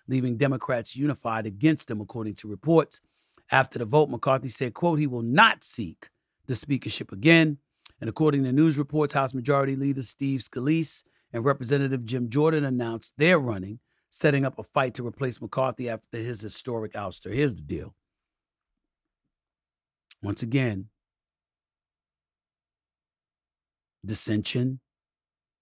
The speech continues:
chaos, chaos, and damn near anarchy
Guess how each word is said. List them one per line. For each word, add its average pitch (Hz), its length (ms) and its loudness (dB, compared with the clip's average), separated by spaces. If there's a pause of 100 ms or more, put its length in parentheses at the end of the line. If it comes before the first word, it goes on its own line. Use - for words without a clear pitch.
(320)
chaos, 117 800 -2 (300)
chaos, 120 640 0 (960)
and 110 180 2
damn 120 300 2
near 120 200 2
anarchy 98 760 -4